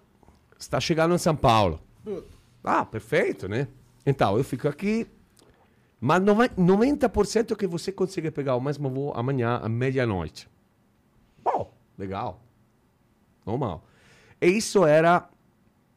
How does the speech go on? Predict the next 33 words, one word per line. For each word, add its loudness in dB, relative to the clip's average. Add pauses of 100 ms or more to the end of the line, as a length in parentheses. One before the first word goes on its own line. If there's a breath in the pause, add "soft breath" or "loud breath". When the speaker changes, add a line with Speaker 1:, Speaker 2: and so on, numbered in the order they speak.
(360)
Speaker 1:
falando -2
meia-noite. 0
Então, -2 (420 soft breath)
chegou 4
a 2
hora, 4
eu 4
falei -4
com -10
o -14
Paulo, -2
com -2
o -10
cara -12
que -16
trabalha -12
com -20
o -20
Paulo. -10 (360 soft breath)
Era -10
mais -8 (220)
uma -8
e -6
meia, -6
dois -2
da -6
noite. -8
Então, -12 (460)
fiquei, -16
pô, -10 (260)
sabe -8
o -10
quê? -8